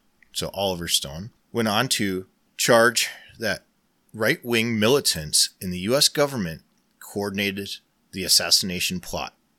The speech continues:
It is difficult to say what Kennedy would have done had he not been killed in November of nineteen sixty-three,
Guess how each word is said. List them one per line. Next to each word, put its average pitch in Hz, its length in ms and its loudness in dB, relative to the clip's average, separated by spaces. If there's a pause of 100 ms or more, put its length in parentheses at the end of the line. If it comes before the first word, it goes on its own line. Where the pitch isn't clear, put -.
(140)
It 113 120 -4
is 107 120 0
difficult 135 600 0
to 151 120 0
say 87 460 2 (420)
what 98 160 -6
Kennedy 113 440 0
would 104 200 0
have 127 200 0
done 78 360 -10 (880)
had 110 140 2
he 98 100 0
not 104 340 0
been 92 320 -6 (120)
killed 92 340 -2
in 90 160 -4
November 95 400 -4
of 87 100 -6 (140)
nineteen 92 420 -8
sixty-three, - 720 -2